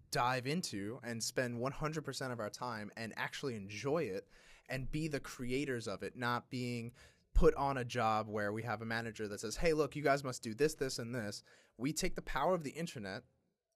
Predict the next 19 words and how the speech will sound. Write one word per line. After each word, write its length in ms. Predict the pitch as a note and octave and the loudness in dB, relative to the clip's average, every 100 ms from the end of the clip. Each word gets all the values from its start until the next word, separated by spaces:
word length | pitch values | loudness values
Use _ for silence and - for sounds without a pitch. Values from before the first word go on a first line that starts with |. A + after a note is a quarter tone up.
| _ - | _ -8
the 80 | |
power 420 | C#3 - D#3 F3 C#3+ | 0 4 6 6 4
of 440 | C#3 C3 B2 B2+ _ | 2 2 2 -2 _
people's 420 | - F#3 E3+ C#3+ C3 | -4 -4 0 -2 -2
needs. 720 | C3 D3 A2 B2 D#3 - - _ _ _ _ - | -4 -4 -4 -6 -8 -12 -16 _ _ _ _ -4
We 80 | D3 | 8
help 300 | - D#3 - | 10 10 2
fuel 760 | - - D#3 G3 G#3+ C3+ D3 F3 - - - _ - | -8 -8 -4 0 2 4 2 -2 -12 -14 -20 _ -4
people's 360 | F3+ D#3+ D3 C3 | -2 0 -2 -2
desire. 800 | C#3 C3 A#2 G#2+ C3+ G2+ A2+ - _ _ _ _ - _ _ _ - | -4 -2 0 0 0 0 -4 -6 _ _ _ _ -20 _ _ _ -2
The 80 | C#3+ | -2
desire 540 | C#3+ C#3+ D3+ F3+ F3 | 0 2 4 4 2
and 120 | D3 | 0
need 260 | C#3+ D#3 D3+ | -2 -2 -2
come 180 | D#3 B2+ | -4 -2
together, 340 | A2+ B2 C#3 | 2 4 4
and 80 | A2+ | 0
it's 100 | G#2+ | -2
almost, 320 | C#3+ A#2+ - | -2 -2 -4